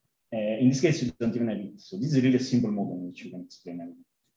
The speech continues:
And as he explained to us, this is, uh, okay, this doesn't make sense,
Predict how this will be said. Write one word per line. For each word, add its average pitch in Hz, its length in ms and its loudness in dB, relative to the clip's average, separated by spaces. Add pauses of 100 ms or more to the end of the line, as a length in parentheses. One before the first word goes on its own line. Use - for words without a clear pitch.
(640)
And 123 160 4
as 135 140 6
he 170 80 6
explained 127 460 2
to 131 100 0
us, - 420 -2
this 107 220 -4
is, 92 340 -8
uh, 90 220 -6
okay, 87 240 -10
this 135 220 2
doesn't 107 220 2
make 92 140 -6
sense, 143 340 -2